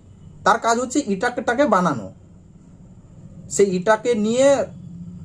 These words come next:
ধরে নাও, তাজমহল বানালো কি ইন্ডিয়া গেট বানালো কি দশতলা বিল্ডিং বানালো, সেটা তার প্রয়োজন নয় কে কী করছে, তার কাজ হচ্ছে ইটাটাকে সেল করা। কোন বিল্ডিং বানালো না বানালো সেগুলো দেখাবে নি, বা কোন সেটআপ নিল না নিল আমরা এগুলো কি দেখাবো? এটা আমাদের কাজ নয়,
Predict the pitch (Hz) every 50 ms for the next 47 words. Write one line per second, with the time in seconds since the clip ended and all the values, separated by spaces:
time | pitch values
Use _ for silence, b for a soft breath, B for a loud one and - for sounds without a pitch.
0 | - - 147 143 170 185 196 202 214 208 190 175 165 156 160 175 190 208 208 202
1 | 208 208 214 226 247 277 277 - 226 214 190 185 185 185 190 214 202 220 220 214
2 | 208 220 220 233 269 277 277 277 - 233 233 226 214 196 175 151 143 131 131 151
3 | 160 165 - - 214 214 214 185 190 214 220 226 226 233 240 262 277 285 269 -
4 | 202 190 220 214 233 240 233 226 190 - - - - - - - - - - -
5 | - 180 202 196 170 180 160 143 123 110 101 - - - 180 180 180 196 170 160
6 | 147 127 - 127 113 - 165 170 180 190 185 185 190 233 202 269 226 190 185 185
7 | 180 190 190 254 277 - 170 123 113 - 101 95 - - - - - - - -
8 | - - - - - - - - 190 214 220 196 214 214 214 220 214 202 202 202
9 | 208 220 220 202 196 202 202 208 208 214 214 214 202 - 202 190 208 202 185 190
10 | 190 202 170 180 196 208 170 - - - 156 151 - 180 185 185 - 190 180 -
11 | 185 185 180 185 196 196 190 185 185 185 190 196 190 175 175 185 180 170 180 185
12 | 185 196 165 143 131 - 196 262 285 175 - - - - - - - - - -
13 | - 147 170 170 165 175 185 180 - 156 156 151 151 135 123 117 101